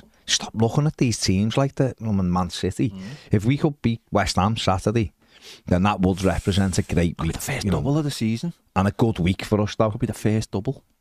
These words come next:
Speaker 2: Mm.
Speaker 1: Couldn't it? With seven points, you know, from better off than last
Speaker 2: Yeah.
Speaker 1: Saturday, than Saturday. And I keep saying, you know, Luton, if Villa could go and win at Luton and Liverpool didn't get beat at the City ground, even, even if it was just a draw,
Speaker 2: Hmm.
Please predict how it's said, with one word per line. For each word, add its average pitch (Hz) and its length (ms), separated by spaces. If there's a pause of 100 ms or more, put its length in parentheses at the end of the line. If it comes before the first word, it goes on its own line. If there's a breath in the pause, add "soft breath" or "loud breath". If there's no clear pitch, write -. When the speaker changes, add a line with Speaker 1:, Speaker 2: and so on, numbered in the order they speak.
(220)
Speaker 2:
Mm. 95 320 (380)
Speaker 1:
Couldn't 104 240
it? 92 100
With - 80
seven 104 440
points, 92 420 (120)
you 98 100
know, 90 140
from 78 300 (420)
better 90 360
off - 240
than 92 160
last 85 240
Speaker 2:
Yeah. 85 80
Speaker 1:
Saturday, 76 260
than 82 380
Saturday. 90 540 (580 loud breath)
And 80 160
I 80 40
keep - 280
saying, 82 300
you 92 120
know, 90 100
Luton, 85 460
if 82 140
Villa 85 240
could - 180
go 87 140
and 78 120
win 78 140
at - 140
Luton 82 320
and 78 160 (440 loud breath)
Liverpool 85 540 (300)
didn't 85 260
get - 240
beat 85 220
at 92 100
the 80 60
City 90 340
ground, 95 340
even, 82 280
even 78 180
if 76 140
it 76 160
was 78 80
just - 240
a 76 40
draw, 78 380
Speaker 2:
Hmm. 90 200